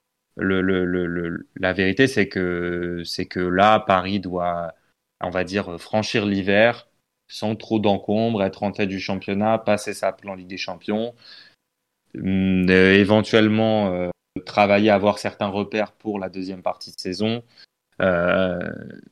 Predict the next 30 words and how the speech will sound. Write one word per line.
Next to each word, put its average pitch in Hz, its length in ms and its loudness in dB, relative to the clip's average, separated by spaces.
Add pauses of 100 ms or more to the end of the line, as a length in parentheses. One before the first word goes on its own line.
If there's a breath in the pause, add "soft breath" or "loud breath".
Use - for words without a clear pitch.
(440)
mais 107 480 4
il 104 40 6
n'y 98 80 4
a 95 60 4
pas 123 180 4
de, 98 640 -6
malgré 113 420 0
tout, 143 200 -4
hein, 110 80 -4
même 107 160 -6
si - 160 -14
moi 113 100 -12
je 113 80 -14
suis - 80 -16
pas 117 160 -4
satisfait 117 520 -8
de - 40 -8
ce - 60 -20
que 117 100 -6
j'ai 104 160 -6
vu, 113 240 -14
j'ai-, 95 160 -12
j'essaie 98 400 -2
de 95 120 -10
bien 95 380 -6
me 98 60 -12
faire 107 160 -4
comprendre, 113 480 -8
mais, 92 320 -12
mais, 90 180 -14